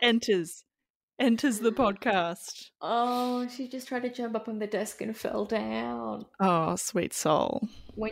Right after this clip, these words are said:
Speaker 2: you said tried to escape.
Speaker 1: <laughs>
Speaker 2: Oh. Okay.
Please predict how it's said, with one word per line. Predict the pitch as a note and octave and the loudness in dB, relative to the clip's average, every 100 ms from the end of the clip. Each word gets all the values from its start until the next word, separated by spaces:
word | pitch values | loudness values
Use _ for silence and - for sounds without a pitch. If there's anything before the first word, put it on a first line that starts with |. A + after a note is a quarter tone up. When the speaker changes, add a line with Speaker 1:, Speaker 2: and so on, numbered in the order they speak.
| A#3+ | -4
Speaker 2:
you | A3+ | -4
said | B3 A3+ | -4 -6
tried | - F#3+ - G3+ | 0 2 2 -2
to | G3+ | -4
escape. | G#3+ - - G3+ A#3+ - - _ | -4 -4 -4 -4 -4 -8 -14 _
Speaker 1:
<laughs> | - | 6
Speaker 2:
Oh. | - - - G3+ G3 - - A#3+ - - _ _ F3 | 6 6 2 2 2 2 4 2 2 -8 _ _ -12
Okay. | E3 D3 D3+ | -4 -4 -4